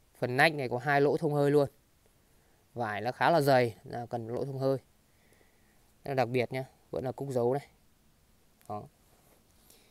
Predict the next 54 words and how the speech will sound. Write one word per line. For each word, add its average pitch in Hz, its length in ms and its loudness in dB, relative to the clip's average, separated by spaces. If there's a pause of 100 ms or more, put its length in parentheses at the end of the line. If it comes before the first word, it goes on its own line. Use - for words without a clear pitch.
(800)
Đó 123 160 -8
thì 156 160 4
là 135 140 4
một 131 200 -2
cái 131 120 0
bộ 151 180 2
sản 117 200 -6
phẩm 117 280 -2
này 127 280 -4 (1080)
rất 190 60 0
là 170 120 6
cổ 113 380 0
và 120 260 0
cực 123 180 -4
kỳ 135 100 -2
là 120 100 -2
hiếm 131 300 -2
luôn. 180 140 2 (360)
Em 123 260 -8
mới 123 160 -2
sưu 151 160 -2
tầm 123 200 -2
được 110 60 -8
có - 100 -8
bốn 120 200 -4
bộ. 160 140 4 (960)
Duy 143 120 -4
nhất 175 140 2
số 135 120 -4
năm 139 240 -2
thôi. 143 100 -4 (380)
Đó. 113 180 -14 (300)
Ví 127 80 -8
dụ 147 100 0
như 127 140 -4
bác 143 160 0
nào 131 160 -2
tầm 117 180 -8
sáu 110 160 -6
mươi 147 120 -6
cân 147 160 -2
là 123 80 -8
mặc 120 200 -10
là 107 80 -12
đẹp. 113 160 -6 (800)
Người 127 180 -2
nhỏ 123 200 -2
quá 123 240 4
thì 156 120 -2
cái 139 120 -6
quần 123 200 0
nó 127 60 -6
hơi 151 140 0
rộng, 143 200 2